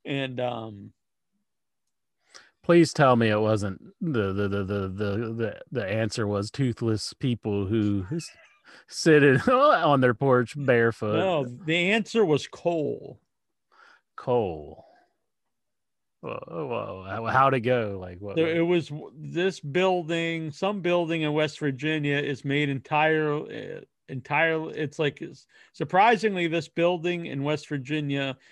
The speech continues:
Speaker 1: is made entirely out of this flammable substance.
Speaker 2: Really?
Speaker 1: And s-, and no one
Speaker 2: That
Speaker 1: knew it. Someone guessed flint, but the answer was coal. So they, some building in West <laughs> Virginia, they made it all out of coal, which doesn't seem very safe.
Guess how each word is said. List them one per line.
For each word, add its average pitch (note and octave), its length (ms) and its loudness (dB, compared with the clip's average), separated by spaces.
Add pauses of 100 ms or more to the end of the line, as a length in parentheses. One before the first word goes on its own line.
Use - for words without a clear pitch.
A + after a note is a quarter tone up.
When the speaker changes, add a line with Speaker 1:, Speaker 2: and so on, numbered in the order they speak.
(220)
Speaker 1:
is D#3 260 -6
made D3 200 0
entirely D3 680 0
out C3 160 0
of B2+ 100 -4
this B2 200 -4
flammable C3 560 -6
substance. - 760 -10 (400)
Speaker 2:
Really? G2+ 600 2 (220)
Speaker 1:
And C#3+ 160 -6
s-, - 160 -18 (160)
and C3+ 240 -4
no D#3+ 140 0
one A3 140 0
Speaker 2:
That E3 60 0
Speaker 1:
knew F3+ 240 0
it. A#2 180 -4 (400)
Someone E3 340 -6
guessed C#3+ 240 -2
flint, D3+ 460 -6
but C#3+ 140 -8
the D3 140 0
answer E3 240 -6
was C3+ 160 -2
coal. C#3+ 600 -4 (100)
So C#3+ 140 -6
they, C#3 160 2 (400)
some G3+ 320 -2
building F#3 400 0
in D3+ 60 -2
West D3+ 220 -2
<laughs> - 0 -
Virginia, D#3 480 2
they C#3 120 2
made C#3+ 240 -2
it C#3 100 -2
all B2+ 240 0
out C3 160 0
of A#2+ 100 -6
coal, B2 420 -2
which - 180 -14
doesn't E3 300 -2
seem B2+ 240 -6
very A2+ 240 -2
safe. A#2 400 -8